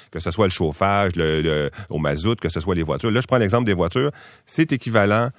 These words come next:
à moins que la croissance du nombre de nouvelles voitures par année. Fait que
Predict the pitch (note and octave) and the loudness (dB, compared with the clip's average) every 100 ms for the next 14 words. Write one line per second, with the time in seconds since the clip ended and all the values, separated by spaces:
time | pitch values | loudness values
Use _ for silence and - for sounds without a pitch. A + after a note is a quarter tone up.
0 | _ _ - F#2 G2+ A2+ B2+ C#3+ C3+ G2+ | _ _ -2 2 4 6 6 4 2 2
1 | F#2+ - A2+ G#2+ A#2+ A#2 B2 A#2 - G2 | 2 2 2 2 2 2 0 -4 -4 0
2 | G#2 A#2 F#2+ A#2 C3 C3+ A2 F#2 - F#2+ | 2 4 2 2 4 4 4 2 2 0
3 | F#2+ F#2 F2 F#2 F2 D#2 A1 - C2+ | 0 -4 -2 0 0 -2 -6 -12 -10